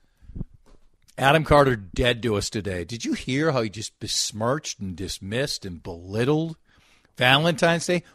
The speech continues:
Why do we want that energy on our show today? We don't. We've dumped him for the day. He's on double secret probation. This could be it. But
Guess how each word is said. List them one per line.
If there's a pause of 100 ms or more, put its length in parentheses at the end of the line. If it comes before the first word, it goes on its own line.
Why
do
we
want
that
energy
on
our
show
today? (220)
We
don't.
We've
dumped
him
for
the
day. (320)
He's
on
double
secret
probation. (640)
This
could
be
it. (1000)
But